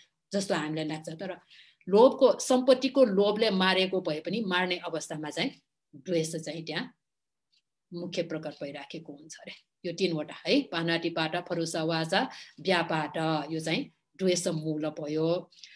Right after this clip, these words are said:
अनि त्यस्तै कामेषु मिच्छाचारो अविद्या मिथ्या दिट्ठी च लोभ मूलेन अरे।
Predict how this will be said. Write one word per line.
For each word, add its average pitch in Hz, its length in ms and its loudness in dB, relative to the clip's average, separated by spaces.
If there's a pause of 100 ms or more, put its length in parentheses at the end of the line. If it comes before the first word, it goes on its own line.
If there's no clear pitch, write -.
(180)
अनि 233 160 6
त्यस्तै 262 360 8
कामेषु 254 560 4
मिच्छाचारो 196 840 2
अविद्या 185 680 0
मिथ्या 170 400 -2
दिट्ठी 170 400 -6
च 165 100 -6
लोभ 175 400 2
मूलेन 151 600 0
अरे। 143 300 -14